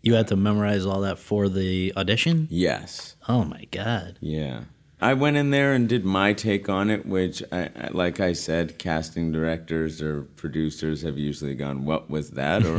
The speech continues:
Speaker 2: or,
Speaker 1: <laughs>
Speaker 2: "That's interesting." And I think they found it to be interesting and, like, prob-, maybe unlike what, what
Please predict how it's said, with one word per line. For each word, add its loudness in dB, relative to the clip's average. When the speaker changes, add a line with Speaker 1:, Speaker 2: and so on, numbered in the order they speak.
Speaker 2:
or, 4
Speaker 1:
<laughs> 2
Speaker 2:
"That's -2
interesting." -6
And -12
I -8
think -4
they -2
found -2
it -6
to -18
be -2
interesting -6
and, -10
like, -10
prob-, -2
maybe -4
unlike -4
what, -6
what -6